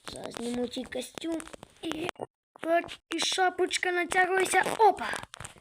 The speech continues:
Наконец-то! Фух. Ех, какой красивий вид.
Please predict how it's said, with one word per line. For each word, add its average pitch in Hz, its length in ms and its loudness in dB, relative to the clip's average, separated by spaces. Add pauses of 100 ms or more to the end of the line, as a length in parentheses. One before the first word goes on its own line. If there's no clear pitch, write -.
(260)
Наконец-то! 269 880 2 (1600)
Фух. 330 180 4 (3750)
Ех, 220 440 -2 (760)
какой - 420 -4
красивий - 840 -6
вид. - 380 -14